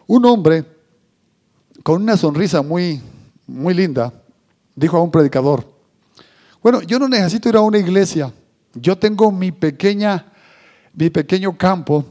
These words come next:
donde yo voy, voy a tirar al tiro". Eso le gusta a muchos hombres, ¿verdad? "Yo voy, allá me divierto",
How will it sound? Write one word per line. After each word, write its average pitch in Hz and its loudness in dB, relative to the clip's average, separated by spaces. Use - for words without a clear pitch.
donde 143 0
yo 165 4
voy, 170 4
voy 170 0
a 165 -2
tirar 147 0
al 143 -2
tiro". 147 -2
Eso 143 -4
le 151 0
gusta 160 -4
a 165 0
muchos 151 -4
hombres, 143 -4
¿verdad? 135 -6
"Yo 175 4
voy, 240 0
allá 180 0
me 220 0
divierto", 196 0